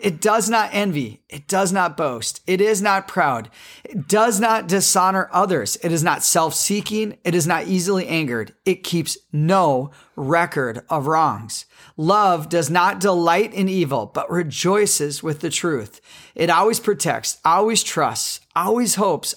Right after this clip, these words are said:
always perseveres. Love never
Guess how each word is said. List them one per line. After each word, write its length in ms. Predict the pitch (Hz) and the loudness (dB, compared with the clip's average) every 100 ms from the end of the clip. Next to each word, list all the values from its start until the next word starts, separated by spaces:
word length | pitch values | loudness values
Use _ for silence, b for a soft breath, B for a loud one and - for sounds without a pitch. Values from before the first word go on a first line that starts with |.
| - | -2
always 360 | 190 226 247 | 0 2 0
perseveres. 800 | - 220 214 202 180 147 135 - - B B B | 0 0 0 0 2 2 0 -4 -10 B B B
Love 680 | 147 151 190 190 156 147 143 _ _ - | -4 2 4 4 2 -2 -6 _ _ -6
never 720 | 139 160 165 151 170 170 170 | -2 2 2 2 0 0 -6